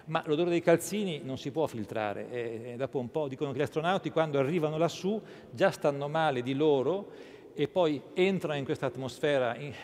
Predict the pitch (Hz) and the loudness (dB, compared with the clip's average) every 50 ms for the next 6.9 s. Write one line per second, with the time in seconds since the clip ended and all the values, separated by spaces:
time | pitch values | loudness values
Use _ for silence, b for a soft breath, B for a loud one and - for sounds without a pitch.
0 | - - 156 160 151 - 156 147 - - - 180 180 156 - - 139 143 156 151 | -10 -8 -6 -6 -4 -4 -4 -4 -6 -2 2 2 2 2 2 2 2 2 0 0
1 | 139 123 107 113 - - 156 185 196 196 - - - 139 - - 147 139 143 156 | 0 0 0 0 -2 -2 -2 -2 -2 -4 -6 -6 -6 -6 -2 0 -2 0 0 -2
2 | 147 - - 143 170 165 - - 123 110 107 101 123 139 - - 143 131 127 123 | -4 -2 -2 0 0 -2 0 0 -2 -2 -2 -2 -4 -4 -2 -2 0 0 0 0
3 | - - 131 127 123 127 127 123 - - 135 104 143 151 123 113 113 120 147 - | -2 -6 -6 -4 -4 -4 -6 -6 -10 -10 -6 0 2 2 2 2 0 -2 -6 -8
4 | - 156 165 - - 127 - 160 156 143 123 117 - - 117 127 127 127 110 110 | -6 -8 -6 -4 -4 -2 -2 -2 -2 -2 -2 -4 -6 -6 -6 -6 -6 -6 -6 -4
5 | 110 - 123 113 113 120 127 131 131 131 - - 113 110 107 - 151 143 - 120 | -2 -2 -2 0 0 0 -2 -2 -2 -2 -4 -6 -6 -4 -4 -4 -4 -4 -4 -8
6 | 107 - - 151 151 - - 160 139 131 127 123 117 - - 147 151 | -10 -8 -6 -8 -6 0 2 4 4 4 2 -2 -6 -6 -6 -6 -6